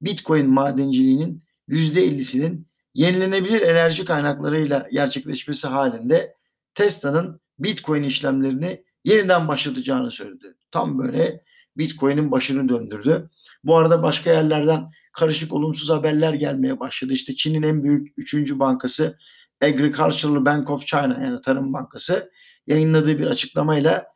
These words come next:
kripto para işlemleri için kendi hizmetlerinin kullanılmasına yasak getirdi. Böylece ilk kez bir banka Çin'de, e,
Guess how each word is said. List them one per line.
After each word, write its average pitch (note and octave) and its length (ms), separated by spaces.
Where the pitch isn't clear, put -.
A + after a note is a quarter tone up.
kripto F#3+ 380
para D3+ 180
işlemleri D#3 560
için F3 460
kendi E3 340
hizmetlerinin C#3+ 600
kullanılmasına D3 680
yasak E3 420
getirdi. - 420
Böylece D#3+ 380
ilk - 160
kez D3 220
bir D#3+ 180
banka C#3+ 380
Çin'de, D#3 500
e, C3+ 320